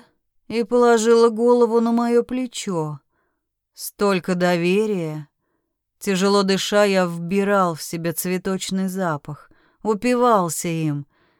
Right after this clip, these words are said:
и даже думать не желал о том, что мог бы натворить, пойди я на поводу у брата. «Мне холодно». Казалось, эти слова вырвались у неё сами по себе. Я только сейчас понял, что тепла моей куртки,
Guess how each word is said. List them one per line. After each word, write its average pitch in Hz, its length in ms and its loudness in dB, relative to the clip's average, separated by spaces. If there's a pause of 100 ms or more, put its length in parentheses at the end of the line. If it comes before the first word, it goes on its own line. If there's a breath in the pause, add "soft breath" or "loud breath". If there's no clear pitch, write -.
(140)
и 220 120 -2
даже 233 320 4
думать 220 520 0
не 202 180 0
желал 190 380 2
о 190 100 0
том, 214 280 -2
что 196 240 -6
мог 190 240 -2
бы 190 120 -4
натворить, 196 840 -2
пойди 208 380 -4
я 196 200 -6
на 196 120 -6
поводу 202 480 -6
у 220 60 -10
брата. 160 680 -10 (360)
«Мне 240 360 2
холодно». 185 920 -2 (300)
Казалось, 208 600 2
эти 208 200 -4
слова 208 440 0
вырвались 208 640 0
у 202 40 -4
неё 202 240 -2
сами 202 320 -4
по 208 140 -10
себе. 185 540 -6 (360)
Я 196 280 2
только 202 360 -2
сейчас 208 680 -8
понял, 190 500 -2
что 185 220 -8
тепла 202 400 0
моей 185 260 0
куртки, 185 760 -8